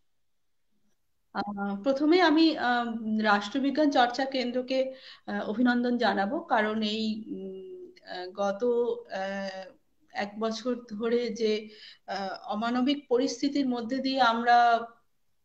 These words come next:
পৃথিবীবাসী যাচ্ছি, সে এক ভয়াবহ পরিস্থিতি। এই কোভিড এবং তার, আহ, সংক্রান্ত সমস্যা, যাতে আমাদের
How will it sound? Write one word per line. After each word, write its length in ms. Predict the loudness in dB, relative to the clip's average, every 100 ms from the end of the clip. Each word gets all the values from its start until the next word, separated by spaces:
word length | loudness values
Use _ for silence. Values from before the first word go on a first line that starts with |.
| _
পৃথিবীবাসী 840 | -4 0 4 6 8 6 4 2 2
যাচ্ছি, 460 | 2 0 -2 -2
সে 160 | -2 -2
এক 180 | -2 -4
ভয়াবহ 520 | 0 0 0 -2 -4
পরিস্থিতি। 680 | -4 -8 -8 -10 -10 -8 -10 _ _ _ _ _ _ -4
এই 260 | -2 -2
কোভিড 460 | 0 0 2 0 2
এবং 300 | 0 0 0
তার, 300 | 2 4 2
আহ, 840 | -4 -14 _ _ _ -10 -6 -4
সংক্রান্ত 600 | -4 -2 -2 -2 -4 -2 -4
সমস্যা, 680 | -4 -4 -4 -4 -6 -6 -8 _ _ _ _ _ _ -2
যাতে 340 | 0 2 2
আমাদের 440 | 2 2 2 2